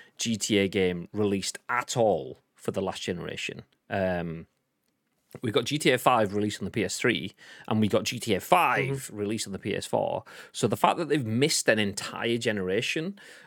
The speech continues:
Speaker 1: um, I was thinking, okay, if it comes out in the next, next twelve to twenty-four months-ish, maybe twelve is a bit too soon, but twenty-four months, we could get the tail end of that P S four generation.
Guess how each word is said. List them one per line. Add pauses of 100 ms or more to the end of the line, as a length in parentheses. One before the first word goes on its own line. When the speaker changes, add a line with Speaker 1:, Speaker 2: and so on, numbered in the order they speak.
Speaker 1:
um, (280)
I
was
thinking,
okay,
if
it
comes
out
in
the
next, (260)
next (120)
twelve
to
twenty-four
months-ish,
maybe
twelve
is
a
bit
too
soon,
but
twenty-four
months, (240)
we
could
get
the
tail
end
of
that
P
S
four
generation.